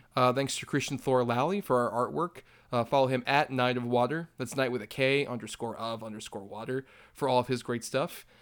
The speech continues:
And, uh, thanks, of course, to our supporters on Patreon, patreon dot com slash D E D B pod, where for just, uh, one dollar a month, you get access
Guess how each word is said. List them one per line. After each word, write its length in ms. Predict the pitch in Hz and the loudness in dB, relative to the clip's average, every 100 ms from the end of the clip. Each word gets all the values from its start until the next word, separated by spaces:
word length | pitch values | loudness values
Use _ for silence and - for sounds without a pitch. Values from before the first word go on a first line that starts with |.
| - - | -20 -2
And, 200 | 151 156 | 2 4
uh, 60 | 170 | 4
thanks, 240 | 180 190 | 2 -2
of 80 | 165 | -6
course, 300 | - 175 - | -4 -4 0
to 80 | 180 | 2
our 200 | 180 175 - - | 2 2 -6 -10
supporters 460 | - 165 220 220 208 | -8 -2 2 4 4
on 160 | 185 | 2
Patreon, 800 | - - 247 - 165 113 92 76 - _ | 2 4 4 2 0 0 -6 -16 -20 _
patreon 440 | - 156 - 143 131 | 0 0 4 4 4
dot 180 | 131 | 2
com 240 | - 131 127 | 2 0 2
slash 300 | 135 123 - | 0 0 -2
D 140 | 151 160 | -6 -6
E 260 | 143 147 | -4 -4
D 260 | 131 135 131 | -4 -4 -2
B 160 | 123 120 | -2 -2
pod, 440 | - 127 139 175 _ _ _ | 0 0 0 -6 _ _ _
where 260 | 139 127 123 | 0 0 0
for 240 | - 131 | -2 -4
just, 320 | 120 131 - | -2 -6 0
uh, 140 | 123 120 | 2 2
one 320 | 123 170 202 | 2 2 6
dollar 260 | 151 131 | 6 8
a 40 | 123 | 6
month, 260 | 123 127 | 4 2
you 80 | 127 | -2
get 200 | 120 123 | 0 2
access 360 | 123 120 - | 2 0 -6